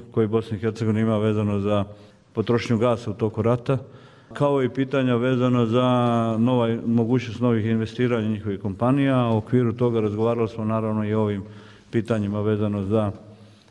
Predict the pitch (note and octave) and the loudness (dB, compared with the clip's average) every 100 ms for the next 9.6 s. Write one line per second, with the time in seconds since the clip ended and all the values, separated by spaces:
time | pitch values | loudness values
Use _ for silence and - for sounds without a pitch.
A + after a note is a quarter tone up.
0 | - G#2+ G#2 G#2 G#2 G2+ G2+ G#2 G#2+ A#2 | -10 -4 -2 0 -2 -4 -4 -4 -2 0
1 | B2+ C3 A2+ A2 C#3+ C#3 A2 - G#2 A#2 | -2 -4 -4 0 0 0 -4 -6 -2 0
2 | A2 A#2 C3+ C#3+ D3+ - - - - - | 0 0 0 0 -4 -8 -20 -20 -20 -20
3 | - - A2 C3 B2 B2 A2 B2+ C3 B2+ | -20 -6 -2 0 -2 -6 -4 -4 0 0
4 | B2 C#3 C3+ B2 A#2+ C3 B2+ B2 A2+ B2+ | 0 2 0 0 0 0 0 2 2 2
5 | C3 A#2 B2 B2 A#2 A#2+ A2 - - - | 2 2 2 0 0 -2 -2 -8 -20 -20
6 | - - - A#2 B2+ B2+ C3 A#2+ A#2 A#2 | -20 -14 -2 0 0 0 2 2 2 2
7 | B2 A2+ A2+ A#2 A#2+ A2+ G2+ B2 A#2+ A2 | 0 0 0 0 0 0 0 -2 -2 -2
8 | G#2 A2 G#2+ G#2+ G#2+ G2 G2 - - - | -2 -2 -4 -6 -8 -6 -12 -14 -10 -2
9 | G#2+ G2+ G#2 A2+ G2+ | -2 -2 0 0 0